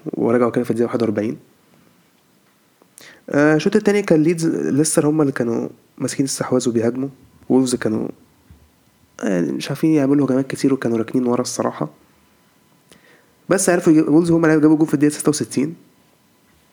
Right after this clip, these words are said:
باقي الماتش بقى وولفز صراحة كان بيدافعوا كويس. وحارس وولفز كان قاعد بيصد، كان بيعمل تصديات.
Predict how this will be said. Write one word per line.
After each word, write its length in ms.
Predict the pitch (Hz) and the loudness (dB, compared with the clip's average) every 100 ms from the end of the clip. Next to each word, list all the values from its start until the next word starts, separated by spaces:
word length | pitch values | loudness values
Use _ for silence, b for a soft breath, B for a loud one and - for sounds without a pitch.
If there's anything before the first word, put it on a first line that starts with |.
| _ _ _ _ 147 | _ _ _ _ 2
باقي 140 | 156 | 2
الماتش 340 | 139 143 - | 4 0 0
بقى 200 | 139 139 | 2 2
وولفز 160 | 135 135 | 2 2
صراحة 200 | 131 131 | 0 0
كان 100 | 123 | 0
بيدافعوا 280 | 117 120 113 | 0 0 -2
كويس. 440 | 113 120 - - _ _ - _ _ _ _ 247 - _ _ _ _ _ _ - | -2 -2 -6 -16 _ _ -20 _ _ _ _ -20 -20 _ _ _ _ _ _ -14
وحارس 300 | - 131 127 | -6 -6 -2
وولفز 140 | 123 - | -4 -4
كان 100 | 110 | -6
قاعد 140 | 113 | -4
بيصد، 220 | 117 - 110 - | -4 -6 -10 -10
كان 100 | 110 | -10
بيعمل 160 | 110 110 | -8 -10
تصديات. 580 | - 104 110 120 120 | -8 -6 -4 -6 -10